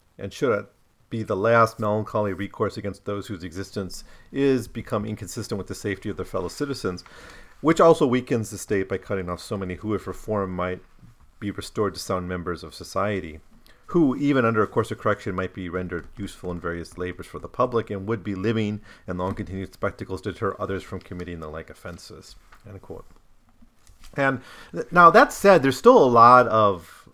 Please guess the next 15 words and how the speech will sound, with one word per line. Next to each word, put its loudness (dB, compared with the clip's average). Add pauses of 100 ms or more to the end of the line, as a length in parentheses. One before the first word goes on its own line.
a -10
lot 4
of -14
capital 0
crimes -4
here. -12
And -10 (220)
most 6
of 2
this 0
document 6
is -2
actually -4
very 0
detailed -2